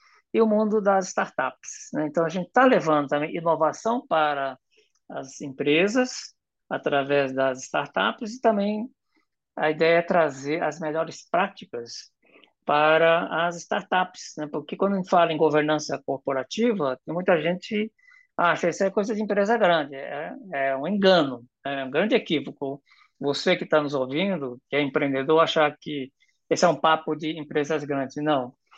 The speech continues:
Se você não se conectar com essa questão da governança corporativa, talvez você vai ter desafios adicionais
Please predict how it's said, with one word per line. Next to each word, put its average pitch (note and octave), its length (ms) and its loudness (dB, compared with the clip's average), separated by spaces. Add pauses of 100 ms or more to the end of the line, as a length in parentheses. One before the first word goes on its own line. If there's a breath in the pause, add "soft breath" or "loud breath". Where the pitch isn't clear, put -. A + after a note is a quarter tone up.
(180 soft breath)
Se D3 160 -4
você D3+ 320 0
não G#3 140 -2
se - 120 -6
conectar G3+ 960 -2
com D3+ 200 -4
essa D3+ 240 -4
questão D3 300 -8
da D#3+ 80 -4
governança C#3 560 0
corporativa, E3 960 -2 (500)
talvez C#3+ 580 0 (100)
você C#3 300 -2
vai C#3 160 2
ter C#3 420 2
desafios C#3+ 420 -2
adicionais D#3 880 0